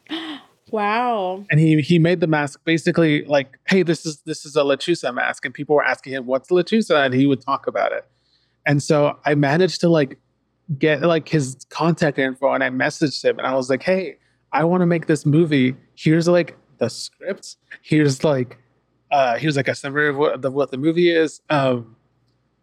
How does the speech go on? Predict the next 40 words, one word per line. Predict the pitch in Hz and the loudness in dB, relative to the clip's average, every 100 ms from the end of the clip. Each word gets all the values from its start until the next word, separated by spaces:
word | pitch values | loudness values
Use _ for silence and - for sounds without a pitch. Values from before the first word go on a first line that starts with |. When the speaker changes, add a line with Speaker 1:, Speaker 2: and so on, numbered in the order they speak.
| 127 | 0
Speaker 2:
do | 139 | 4
you | 175 185 | 4 2
still | - 170 | 2 0
make | 156 151 | 0 0
this | 156 170 180 | 0 2 2
mask? | 190 104 - - _ _ _ _ _ _ _ | 0 0 -6 -16 _ _ _ _ _ _ _
And | 160 147 135 127 - _ _ - _ 139 | -2 -2 -2 -6 -10 _ _ -20 _ -2
do | 131 | 2
you, | 143 139 131 | 4 2 2
would | 135 | 2
you | 139 | 4
make | 135 175 156 | 4 2 2
me | 135 | 0
one?" | 120 - - _ _ _ - | 0 -4 -10 _ _ _ 0
And | |
he | 147 | 4
was | 160 147 | 4 4
like, | 147 135 | 2 2
"How | - 185 | 2 2
the | 180 | 2
hell | 170 | 2
did | 156 127 | 2 0
you | |
find | 120 120 156 147 | -6 -4 0 0
me? | 123 | 2
Like, | 113 117 | 0 0
this | 147 - | -4 -6
is | - | -12
crazy." | - 160 165 135 131 135 | -2 0 2 0 -4 -2
Speaker 1:
<laughs> | 370 370 - - 370 494 466 440 | -4 -4 -6 -4 -2 -2 -2 0
Speaker 2:
But | 160 | 2
he | 165 | 4
was | 202 170 | 4 4
really | 196 175 | 4 4
excited | - 165 180 143 | 2 0 0 0
because | 135 131 | 0 0
he | 147 | 0
loves | 131 131 139 | 2 2 0
the | 127 | -8
story. | - 165 208 185 131 | -4 0 2 2 0